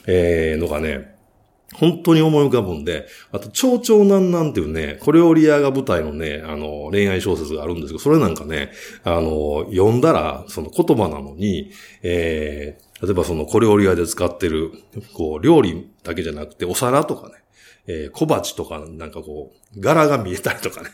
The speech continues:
<laughs> するぐらい、えー、小川糸さんの面白いので、ぜひね、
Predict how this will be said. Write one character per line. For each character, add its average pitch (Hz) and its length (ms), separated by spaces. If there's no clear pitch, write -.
<laughs> - 220
す - 160
る 131 80
ぐ 120 120
ら 110 120
い、 98 240
え 87 440
ー、 107 60
小 101 80
川 92 160
糸 92 140
さ 82 160
ん 71 80
の 71 80
面 95 200
白 80 160
い 73 60
の 71 120
で、 73 140
ぜ 90 100
ひ 73 120
ね、 67 160